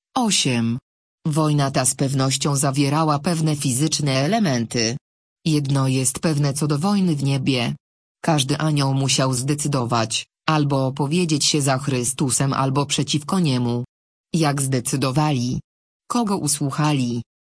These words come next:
Lojalni aniołowie postanowili dochować posłuszeństwa płynącym z miłości przykazaniom Chrystusa,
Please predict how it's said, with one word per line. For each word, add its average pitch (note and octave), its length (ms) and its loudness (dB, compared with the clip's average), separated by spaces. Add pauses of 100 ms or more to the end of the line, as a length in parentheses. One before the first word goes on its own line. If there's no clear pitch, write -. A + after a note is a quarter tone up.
(280)
Lojalni D#3 680 0
aniołowie C#3 580 0
postanowili D3 840 0
dochować F#3 500 0
posłuszeństwa D3+ 880 0
płynącym C#3+ 640 0
z C3+ 100 0
miłości D#3 560 0
przykazaniom D3+ 800 2
Chrystusa, C3 800 -2